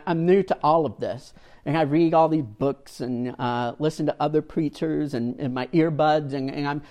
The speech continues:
constantly trying to improve. And believe it or not, because I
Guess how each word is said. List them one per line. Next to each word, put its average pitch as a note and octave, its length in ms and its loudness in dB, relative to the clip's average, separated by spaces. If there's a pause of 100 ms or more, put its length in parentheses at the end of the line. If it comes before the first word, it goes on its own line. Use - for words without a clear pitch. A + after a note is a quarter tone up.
(160)
constantly G#3 420 0
trying F3 400 0
to D3 180 -2 (260)
improve. D3+ 640 0 (440)
And E3 280 0 (200)
believe B3 320 2
it G#3 60 2
or F#3+ 60 2
not, F3+ 440 0 (120)
because F#3 200 -4
I E3+ 180 6